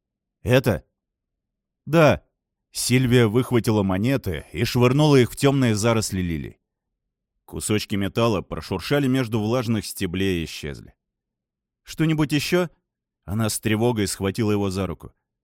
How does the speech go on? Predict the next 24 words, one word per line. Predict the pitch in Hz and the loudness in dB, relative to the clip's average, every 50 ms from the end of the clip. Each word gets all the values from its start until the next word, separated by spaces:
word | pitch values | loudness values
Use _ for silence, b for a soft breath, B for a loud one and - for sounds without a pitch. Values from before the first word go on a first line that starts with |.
| _ | _
«Они | _ - 147 156 160 | _ -4 0 2 2
уже | 160 151 139 160 151 | 2 2 2 2 0
идут. | 147 135 143 120 98 - _ _ _ _ _ _ _ _ | 0 0 0 -2 -2 -4 _ _ _ _ _ _ _ _
Что-нибудь | _ - - 185 175 180 160 180 165 - | _ -2 2 4 4 6 4 4 2 2
еще, | 175 151 - - 180 170 | 0 0 2 4 4 4
Рик?» | 151 160 143 - - - _ _ _ _ _ _ _ _ _ _ _ | 4 4 2 0 -2 -8 _ _ _ _ _ _ _ _ _ _ _
«Только | - 113 120 120 - 135 | -2 0 0 2 2 2
часы». | 117 - 143 131 - - 143 120 - - _ _ _ _ _ _ _ _ _ _ _ - | 2 2 2 0 2 2 0 0 0 -2 _ _ _ _ _ _ _ _ _ _ _ -6
Рик | 85 107 131 117 - | -4 -4 -2 -2 -2
вырвал | 117 120 131 127 120 117 113 107 110 | 0 2 2 4 4 4 2 2 2
руку, | 123 135 117 - 95 82 | 2 0 0 -2 -4 -6
когда | - 80 85 90 104 104 | -6 -8 -4 -2 -2 0
нетерпеливые | 110 107 - 117 98 92 - 107 110 117 117 110 107 98 | 0 -2 -2 -4 -4 -2 -2 -2 0 0 0 0 0 0
пальцы | - 113 110 104 - - 95 | 0 -2 -2 -2 -2 -6 -6
Сильвии | - - - 117 107 101 87 80 62 | -6 -4 -2 -2 -2 -2 -4 -6 -6
вцепились | - - - 95 78 - 110 98 92 87 - | -8 -10 -10 -8 -6 -6 -4 -4 -4 -6 -8
в | |
часы. | - - 87 - - 78 67 - _ _ _ _ _ _ _ _ _ _ _ _ _ _ | -10 -10 -10 -10 -10 -10 -12 -12 _ _ _ _ _ _ _ _ _ _ _ _ _ _
«Не | - 92 107 | -8 -4 0
бросать | 113 123 131 127 - 175 156 | 4 4 4 4 4 2 2
же | 127 147 135 | 2 2 0
их | 113 | 0
в | - | 0
кусты». | - 123 120 - - - 92 71 - - | -2 -2 -2 0 -2 -4 -6 -6 -6 -10